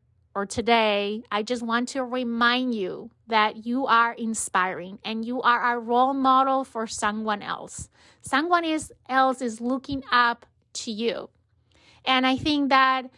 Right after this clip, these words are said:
is a big responsibility that we carry. So how can we be better role models for those that are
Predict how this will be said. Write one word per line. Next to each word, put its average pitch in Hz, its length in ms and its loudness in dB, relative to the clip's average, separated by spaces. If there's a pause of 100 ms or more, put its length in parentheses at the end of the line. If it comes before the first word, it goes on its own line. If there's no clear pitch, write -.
(180)
is 247 580 4
a 226 80 -2
big 330 320 0
responsibility 294 920 2
that 254 200 2
we 247 120 -2
carry. 302 540 -4
So 233 240 2
how 302 320 2
can 381 220 -6
we 359 120 0
be 269 260 -2
better 240 500 4
role 254 300 4
models 220 760 0 (340)
for 240 220 -4
those 254 560 4
that 226 140 2
are 214 460 2